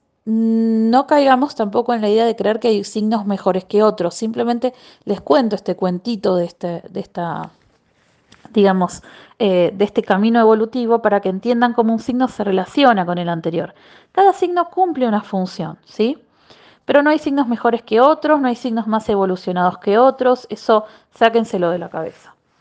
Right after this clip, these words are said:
Todo depende cómo expresemos ese signo.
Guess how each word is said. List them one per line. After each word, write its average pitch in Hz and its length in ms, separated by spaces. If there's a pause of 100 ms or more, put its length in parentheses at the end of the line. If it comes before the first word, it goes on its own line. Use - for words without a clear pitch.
(160)
Todo 262 140
depende 262 340
cómo 254 160
expresemos 277 800
ese 202 200
signo. 175 460